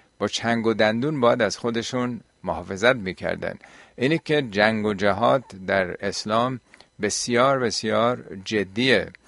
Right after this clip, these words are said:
وعده هایی که به مجاهدین فی سبیل الله داده بسیار جدیه، ولی تو قرآن میگه جنگ مجاز نیست، فقط به کسانی اجازه داده می‌شه که مورد حمله قرار گرفتن.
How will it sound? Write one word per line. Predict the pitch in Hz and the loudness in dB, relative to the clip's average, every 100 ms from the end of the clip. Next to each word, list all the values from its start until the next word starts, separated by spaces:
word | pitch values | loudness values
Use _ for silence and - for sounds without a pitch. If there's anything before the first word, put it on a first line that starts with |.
| - - _ - | -20 -20 _ 4
وعده | 98 101 104 | 4 4 2
هایی | 101 117 131 | 2 2 0
که | - | -2
به | 110 98 | 0 0
مجاهدین | 98 95 98 87 90 95 95 | 0 0 0 0 -2 -4 -4
فی | - | -6
سبیل | 98 95 92 90 | -8 -6 -4 -4
الله | 90 87 | -4 -4
داده | 85 92 90 | -4 -2 0
بسیار | 117 104 104 - 120 120 127 | 0 0 -2 0 2 2 2
جدیه، | 104 98 95 113 92 85 - - - | 0 -2 2 2 2 0 -18 -20 0
ولی | 101 139 | 4 4
تو | 139 143 | 2 -2
قرآن | 127 110 120 147 | 2 4 4 2
میگه | 139 135 | 0 -2
جنگ | 117 123 147 143 | 2 4 4 2
مجاز | 131 113 110 110 123 135 117 | 0 2 2 4 2 2 -2
نیست، | 147 165 101 - 90 78 - _ _ _ _ _ _ _ | -2 0 -2 -4 -6 -6 -8 _ _ _ _ _ _ _
فقط | - - 120 117 156 147 | -10 4 4 6 4 4
به | 117 110 | 4 2
کسانی | 104 123 113 - 160 165 156 | 2 0 -2 2 2 2 2
اجازه | 127 127 120 143 | 2 2 2 2
داده | 135 127 | 2 2
می‌شه | 147 139 156 | 0 -2 -2
که | 147 | -2
مورد | 131 110 110 135 | 0 2 2 0
حمله | 107 104 110 139 | -2 -2 4 6
قرار | 120 101 87 | 6 6 4
گرفتن. | 87 82 82 - 76 | 2 0 -2 -6 -8